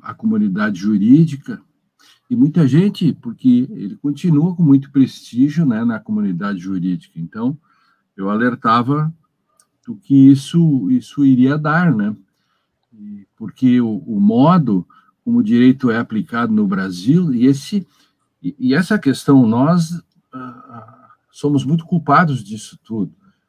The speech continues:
O paciente zero dessa pandemia, que eu chamo aí de corona juris, essa, esse, esse paciente zero tá nas faculdades de direito.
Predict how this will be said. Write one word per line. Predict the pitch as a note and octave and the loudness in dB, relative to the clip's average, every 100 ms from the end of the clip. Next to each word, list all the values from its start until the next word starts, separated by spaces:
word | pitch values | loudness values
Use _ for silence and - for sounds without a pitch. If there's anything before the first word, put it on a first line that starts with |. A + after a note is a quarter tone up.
| _ - | _ -16
O | - | -10
paciente | - - C#3+ D#3+ D#3+ B2+ | -8 -4 0 0 0 -2
zero | - C3 F3 C#3+ | 0 2 2 2
dessa | A#2 B2+ A2 | 0 -4 -8
pandemia, | - C#3 C#3 A2+ G2 G#2+ D3+ F#3+ A2 F2 | 0 4 4 4 0 2 2 2 0 -4
que | - | -10
eu | F#2+ | -12
chamo | - B2+ B2 | -4 0 0
aí | G#2+ A#2 | 0 -4
de | G#2+ | -6
corona | - G#2+ A#2+ B2+ G2 | -4 -2 2 0 0
juris, | F2+ A2 E3 F3 - - - _ _ _ _ _ _ _ _ _ | -2 0 0 0 -4 -12 -20 _ _ _ _ _ _ _ _ _
essa, | F#2+ G2+ G#2 - A#2+ A2 - | -10 -10 -10 -10 -10 -10 -8
esse, | G#2 - - | -10 -10 -14
esse | G#2 A#2 - | -10 -10 -8
paciente | A#2 - B2+ G#2+ B2 | -10 -4 -2 -2 -4
zero | F#2 A#2 B2 C3+ | -4 -2 0 0
tá | D3+ | 2
nas | D#3+ D#3+ | 2 2
faculdades | - E3 E3 C3 C3+ C3+ | 0 0 0 2 2 2
de | C#3+ | 0
direito. | D3 D#3+ C3 D3 D#3+ - | 2 4 6 4 2 -6